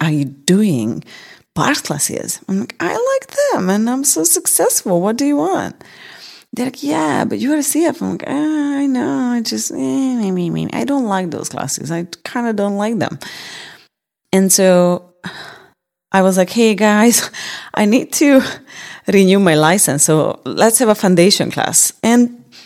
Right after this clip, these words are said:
you know, I'm like, "Don't get a big venue, though. Like, let's have fifteen people and that's it."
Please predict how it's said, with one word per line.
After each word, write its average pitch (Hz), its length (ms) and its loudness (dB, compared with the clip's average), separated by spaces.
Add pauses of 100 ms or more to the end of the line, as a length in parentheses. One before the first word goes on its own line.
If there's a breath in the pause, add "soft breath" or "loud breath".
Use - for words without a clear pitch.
(140 loud breath)
you 269 140 0
know, 240 80 2
I'm 208 100 2
like, 165 280 2 (240)
"Don't 220 240 6
get 180 180 2
a 160 60 2
big 147 320 -2
venue, 117 380 -2
though. - 280 -8 (320)
Like, 147 280 -4
let's 175 240 2
have 151 240 0
fifteen 151 400 -4
people 139 440 0
and 135 320 -4
that's 139 220 -2
it." - 220 -4